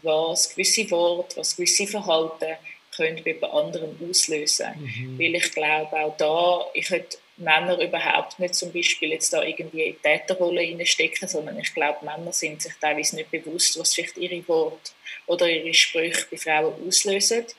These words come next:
Speaker 1: Und mit den Beiträgen, mit dieser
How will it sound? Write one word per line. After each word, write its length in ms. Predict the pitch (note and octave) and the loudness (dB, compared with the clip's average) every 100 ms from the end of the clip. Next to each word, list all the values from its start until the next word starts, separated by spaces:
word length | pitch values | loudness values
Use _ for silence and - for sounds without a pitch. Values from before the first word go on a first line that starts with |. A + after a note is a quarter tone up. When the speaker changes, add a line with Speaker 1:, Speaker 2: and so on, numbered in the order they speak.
| - - - | -12 -12 -12
Speaker 1:
Und 360 | - E3+ D#3+ - | -8 -8 -8 -10
mit 320 | F3 E3+ - - - | -8 -8 -10 -16 -6
den 580 | E3+ E3 E3 D#3+ D3+ - - - | -2 0 -2 -4 -6 -6 -16 -8
Beiträgen, 720 | F3 G3 F#3+ G3 F#3 F#3+ F#3+ | -4 -4 0 4 6 6 2
mit 100 | E3+ | -4
dieser 440 | - E3 D#3+ D#3+ | 0 0 0 -4